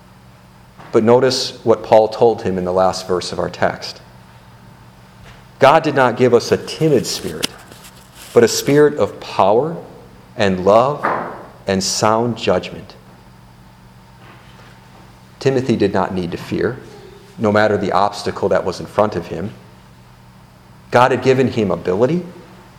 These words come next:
by faith. God had given him compassion through his Savior.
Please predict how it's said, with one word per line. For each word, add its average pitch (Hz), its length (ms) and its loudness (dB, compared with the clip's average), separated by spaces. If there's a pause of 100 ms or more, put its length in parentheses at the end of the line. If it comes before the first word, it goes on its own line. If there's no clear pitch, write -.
(340)
by 95 180 0
faith. 107 440 -2 (560)
God 123 220 4
had 127 160 -2
given 127 240 2
him 104 220 -2
compassion 101 880 -2
through 107 180 -4
his 92 140 -10
Savior. 127 580 -2